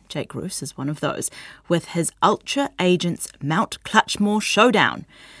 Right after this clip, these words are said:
Now, it's as dramatic as it sounds, a play on Mount Rushmore. It's complete with an electronic battle, tense music, evil laughter. It's more of a show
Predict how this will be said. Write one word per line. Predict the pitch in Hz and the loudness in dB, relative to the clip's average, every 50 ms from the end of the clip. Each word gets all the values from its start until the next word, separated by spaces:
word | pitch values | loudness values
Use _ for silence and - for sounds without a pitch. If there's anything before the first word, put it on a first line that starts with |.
| - - - - | -20 -20 -10 0
Now, | 233 220 208 - | 4 4 4 4
it's | 180 - | 4 4
as | 233 208 175 - | 4 2 4 2
dramatic | 226 202 196 190 180 170 - - | 2 2 4 4 2 0 0 0
as | - 165 147 - | 0 0 0 -2
it | - - | -2 -2
sounds, | - - 160 147 147 185 240 262 - - - - - - | 0 0 0 0 0 2 0 0 0 -2 -6 -6 -6 -6
a | 165 | -6
play | - - - - 202 196 196 | -6 -8 -10 -4 0 0 2
on | 185 175 175 170 | 2 2 2 2
Mount | 170 165 156 - - | 2 0 -2 -2 -2
Rushmore. | 160 180 190 196 - - - - 165 156 196 254 - | 0 0 2 2 2 0 0 0 0 0 0 0 0
It's | 165 - - - | -2 -2 -2 -4
complete | - 170 170 156 - - - 175 214 - - - | -2 0 -2 -2 -2 0 0 0 0 0 -2 -2
with | - 165 151 156 - - - - - - - | 0 0 0 0 -2 -12 -18 -20 -20 -16 -6
an | - 156 156 - - | -2 -2 -2 0 2
electronic | - 170 170 - - - 160 147 - - - | 2 2 2 2 0 -2 -4 -4 -4 -4 -2
battle, | - 202 190 185 - 208 196 190 190 180 | 0 0 0 0 0 0 0 0 0 0
tense | - - - 220 220 - - - - | -2 0 2 2 2 2 0 0 0
music, | 185 196 196 208 196 170 202 185 - - - | 0 2 2 2 2 4 4 2 2 2 2
evil | - 214 226 190 202 202 196 | 2 4 4 4 4 4 4
laughter. | 190 175 170 175 170 - - - 185 170 165 170 - - - - - - | 4 4 4 4 2 -2 -2 2 4 4 4 2 0 -8 -14 -14 -12 -6
It's | - 202 - | -4 0 2
more | 240 262 311 | 4 4 4
of | 339 - | 2 0
a | 320 | -2
show | - - - - - 285 262 226 180 151 160 160 - | -2 -2 -2 -2 -2 0 2 2 4 4 2 0 -2